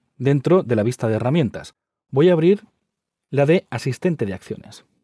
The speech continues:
Aquí podemos ver cómo, por un lado, Acrobat ya viene con una serie de acciones predefinidas que vemos en el panel de la derecha, como por ejemplo hacer accesible un documento,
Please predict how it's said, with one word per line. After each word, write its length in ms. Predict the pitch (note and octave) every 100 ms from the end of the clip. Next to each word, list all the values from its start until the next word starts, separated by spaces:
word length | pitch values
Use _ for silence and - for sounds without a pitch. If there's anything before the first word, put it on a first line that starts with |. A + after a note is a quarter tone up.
| _ _ _ _ _ _ _ _ _ _ _
Aquí 180 | - C#3+
podemos 320 | C3 C#3+ C3+
ver 160 | C3+ F#3
cómo, 220 | D3 D#3
por 140 | - A#2
un 140 | A#2
lado, 320 | F3 B2 B2 - _ _
Acrobat 420 | A2 C#3 D#3+ D3
ya 140 | B2 C#3
viene 260 | D#3 F3
con 220 | - C3+
una 180 | B2+ D#3
serie 380 | C#3+ E3+ D3 G#2+
de 100 | G#2
acciones 400 | G#2+ - C3+ G#2+
predefinidas 680 | A2 G#2 - C#3 E3+ G3 -
que 100 | -
vemos 300 | B2 A#2+ A2
en 60 | A2
el 120 | G#2
panel 400 | G#2 A2+ G#2+ G2 -
de 120 | F#2+
la 100 | E2+
derecha, 440 | F#2+ D#3+ - G3+ - _ _ _
como 220 | - C3+ D#3+
por 120 | B2+
ejemplo 460 | - C3+ D#3 E3 - _ _
hacer 220 | G#2 B2
accesible 480 | A2+ - A2+ C3 A2
un 60 | G2+
documento, 680 | G2+ B2 D3+ D3+ D3+ D3+